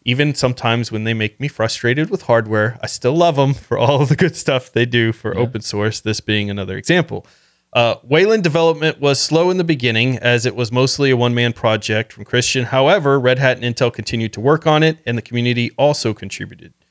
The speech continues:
Speaker 1: Replacing X was a gigantic undertaking, so it was done in a gradual manner. For example, gnome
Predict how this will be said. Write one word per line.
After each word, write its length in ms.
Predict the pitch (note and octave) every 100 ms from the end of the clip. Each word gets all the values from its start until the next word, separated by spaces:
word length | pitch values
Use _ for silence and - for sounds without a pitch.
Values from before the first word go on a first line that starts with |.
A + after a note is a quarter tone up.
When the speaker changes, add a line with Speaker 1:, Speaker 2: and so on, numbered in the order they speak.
| _ -
Speaker 1:
Replacing 520 | C3+ F3+ G#3 G3+ E3+
X 240 | F3 F3
was 160 | E3 D#3+
a 60 | D#3
gigantic 720 | E3 E3+ - D#3+ G3 G3 - C#3
undertaking, 640 | A#2+ A#2 - A2 A#2+ B2+
so 180 | C3+ C3+
it 60 |
was 160 | C3 A#2+
done 280 | C#3+ C#3+ D#3
in 180 | C3+
a 60 | C3
gradual 540 | A#2+ B2 C#3 C#3+ F3
manner. 460 | E3 B2+ A2 G#2 B2+
For 160 | - A#2+
example, 480 | - B2 B2 C3+
gnome 340 | B2+ B2 B2